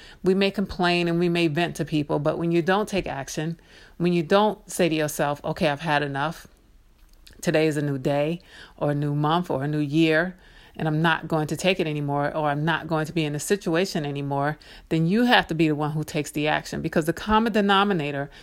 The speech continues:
in all of those factors, whether it's a relationship, a business relationship, a personal relationship, whether it's the job that you're in, um, you know, any of those things, any of those situations, you're the common denominator.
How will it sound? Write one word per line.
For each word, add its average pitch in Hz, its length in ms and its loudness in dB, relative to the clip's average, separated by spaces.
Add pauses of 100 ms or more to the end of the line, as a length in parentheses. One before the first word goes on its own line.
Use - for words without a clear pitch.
(160)
in 165 240 0
all 202 220 8
of 202 80 4
those 170 180 4
factors, 151 560 0
whether 156 300 0
it's 151 120 -2
a 156 80 0
relationship, 185 880 0 (400)
a - 120 -8
business 190 600 2
relationship, 170 800 2
a 143 40 -10
personal 185 440 0
relationship, 156 640 -2 (280)
whether 156 240 0
it's 147 120 -2
the 151 100 -8
job 180 460 4
that 165 180 0
you're 156 180 0
in, 135 360 -6 (500)
um, 147 480 -2
you 156 100 -2
know, 151 240 -4
any 220 200 4
of 202 60 4
those 165 160 2
things, 147 420 -2
any 196 160 2
of 196 40 2
those 170 160 0
situations, 151 760 -4
you're 196 280 2
the 277 60 2
common 220 320 2
denominator. 196 640 0